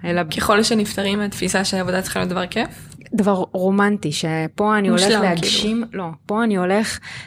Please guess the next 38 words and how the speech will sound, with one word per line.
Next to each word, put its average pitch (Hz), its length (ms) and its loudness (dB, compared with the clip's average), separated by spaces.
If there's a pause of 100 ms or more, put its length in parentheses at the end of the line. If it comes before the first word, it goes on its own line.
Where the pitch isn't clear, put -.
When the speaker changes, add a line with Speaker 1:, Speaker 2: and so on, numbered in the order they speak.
(140)
Speaker 1:
למצוא 180 400 2
את 220 120 0
מי 208 160 4
שאני 180 420 2
כאדם, 170 560 0
Speaker 2:
Mm. - 60 -2 (340)
Speaker 1:
וזה 180 640 2
המשמעות 196 880 0
של 180 200 -4
מה 190 180 2
שאני 190 280 0
עושה. 170 340 0
העבודה 190 360 2
היא 240 80 6
Speaker 2:
מעניין. 202 280 4
Speaker 1:
בהכרח 208 720 2
המשמעות 196 480 0
של 170 120 -2
מה 170 160 0
שאני 165 220 0
עושה. 156 220 -2 (480)
היא 240 120 4
לא, 311 60 4 (380)
היא 214 120 -2
חלק 247 360 0
מזה, 202 280 0
היא 190 100 -6
חלק 226 360 2
מעוד 202 400 0
דברים 208 680 2
מאוד 226 240 4
מאוד 254 160 6
רחבים 196 500 0
שהם 190 260 0 (100)
אני 196 320 2
והם 190 160 0
המשמעות 180 560 -2
שלי. - 220 -6